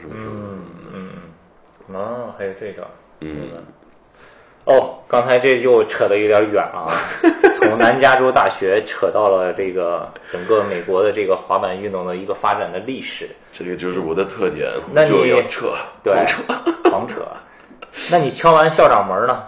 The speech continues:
Speaker 2: 然后之后呢？
Speaker 1: 嗯。
Speaker 2: 你大学生活之后呢？
Speaker 1: 我是大学三年级的时候就来了中国。
Speaker 2: 那是哪一年？就
Speaker 1: 两千年。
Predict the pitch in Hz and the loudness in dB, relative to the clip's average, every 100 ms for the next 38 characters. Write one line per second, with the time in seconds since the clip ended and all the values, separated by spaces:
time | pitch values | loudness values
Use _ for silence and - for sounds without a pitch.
0 | 117 113 127 - 135 143 120 107 104 123 | -2 0 0 -2 0 0 2 -2 0 2
1 | 107 110 110 117 104 101 104 - 107 107 | 2 2 0 -2 2 2 2 -4 -4 -4
2 | 92 - - - _ 90 82 82 92 87 | -4 -10 -20 -20 _ -8 -6 -6 -4 -2
3 | 82 78 - _ _ _ _ _ _ _ | -2 -2 -10 _ _ _ _ _ _ _
4 | _ - - _ _ - 82 82 85 80 | _ -20 -20 _ _ -12 -10 -6 -6 -4
5 | 85 85 85 85 80 73 76 76 78 80 | -4 -4 -6 -8 -10 -10 -8 -8 -6 -2
6 | 76 71 - _ _ _ _ _ _ _ | -2 -4 -12 _ _ _ _ _ _ _
7 | _ - 76 78 76 71 69 65 - 67 | _ -20 -16 -12 -10 -10 -10 -10 -10 -12
8 | 65 50 - - _ _ _ 117 113 95 | -14 -16 -16 -20 _ _ _ -8 -8 -6
9 | 85 98 - - _ 95 95 95 92 - | -8 -8 -12 -20 _ -6 -4 -6 -8 -16
10 | _ _ _ _ _ _ _ _ - _ | _ _ _ _ _ _ _ _ -20 _
11 | - 76 71 80 73 67 | -14 -12 -10 -12 -14 -16